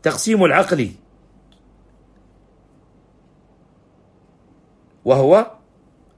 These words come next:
إما أن توجد هذه المخلوقات بنفسها صدفة من غير محدث ولا خالق خلقها، وهذا محال تجزم العقول ببطلانه ضرورة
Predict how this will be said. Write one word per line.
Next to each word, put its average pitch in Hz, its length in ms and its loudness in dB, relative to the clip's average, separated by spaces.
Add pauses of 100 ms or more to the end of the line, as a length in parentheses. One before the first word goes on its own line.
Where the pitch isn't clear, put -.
إما 170 380 -2 (720)
أن 131 160 -6
توجد 143 360 -2
هذه 127 240 -2
المخلوقات 113 720 -8 (280)
بنفسها 120 760 -4 (260)
صدفة 123 540 -2
من 117 100 -4
غير 117 340 0
محدث 117 380 -2
ولا 113 320 2
خالق 120 440 -2
خلقها، 120 720 -2 (640)
وهذا 131 300 2
محال 175 560 0 (1300)
تجزم 135 400 -2
العقول 127 440 -2
ببطلانه 127 760 -4
ضرورة 120 640 -2